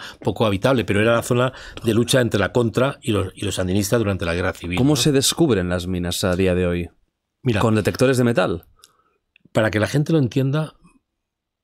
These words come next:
Speaker 1: si yo entro en el campo del Barça, con un equipo de mina-,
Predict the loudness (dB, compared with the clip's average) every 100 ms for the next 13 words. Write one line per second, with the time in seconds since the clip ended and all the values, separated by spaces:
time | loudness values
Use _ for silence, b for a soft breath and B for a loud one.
0 | _ _ _ _ _ _ -6 -2 2 2
1 | 2 0 -2 -2 -2 -4 -2 -4 -4 -8
2 | -14 -20 _ _ _ _ _ _ _ _
3 | _ _ _ _ _ _ _ -10 -2 -2
4 | 0 -2 -2 -2 -4 -6 -10